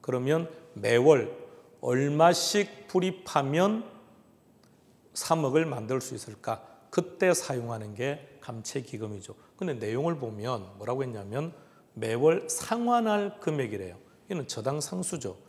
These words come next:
감채기금이 아니라 저당 상수를 이야기하는 거죠. 그다음 두 번째, 역수관계. 자주 나오는 거죠.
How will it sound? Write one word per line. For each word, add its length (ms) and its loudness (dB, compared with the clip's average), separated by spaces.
감채기금이 920 -2
아니라 400 -4
저당 400 -4
상수를 600 -4
이야기하는 420 -10
거죠. 280 -12
그다음 380 -2
두 100 -4
번째, 380 -2
역수관계. 720 -2
자주 300 -4
나오는 260 -8
거죠. 300 -10